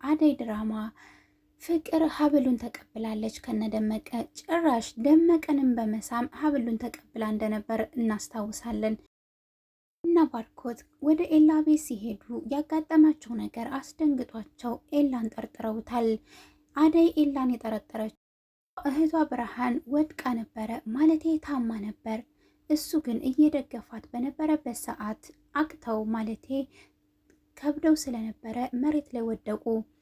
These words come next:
ያንን ነገር ግን ሲያዩ ሁለታቸውም፣ ማለቴ ዴብና አደይ ጠርጥረውታልኝ። "እንዴት ላዩ ላይ ይወድቃል?" በማለት ነበረ በብልግና ነገር የጠረጠሩት። እሱ ግን "እንዴት ይጠረጥሩኛል?" ብሎ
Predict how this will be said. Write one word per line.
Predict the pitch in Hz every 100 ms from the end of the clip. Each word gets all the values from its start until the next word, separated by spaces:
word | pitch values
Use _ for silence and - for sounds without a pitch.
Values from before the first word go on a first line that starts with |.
| _ - -
ያንን | 285 320 320 269
ነገር | 226 220 220
ግን | - 226 226
ሲያዩ | - 311 302 233 226 320 - _ _ _ _ 311
ሁለታቸውም፣ | 320 320 277 247 - 240 220 214
ማለቴ | 214 240 233 - 277 240
ዴብና | 262 311 320 302 311 349 -
አደይ | 247 226 240 233 _ _ -
ጠርጥረውታልኝ። | 311 311 - 240 220 - - 226 226 214 _ _ _ _
"እንዴት | 262 294 311
ላዩ | 320 311
ላይ | 269 247
ይወድቃል?" | 226 214 - - 220
በማለት | - 226 220 220 226 -
ነበረ | 214 233 226 233
በብልግና | 214 277 311 311 311 311
ነገር | 247 214 226
የጠረጠሩት። | 220 247 226 - - 233 226 _ _ _ _
እሱ | 277 294 320
ግን | 302 311 294
"እንዴት | 277 269 262
ይጠረጥሩኛል?" | 247 240 240 - 226 226 220 214
ብሎ | 220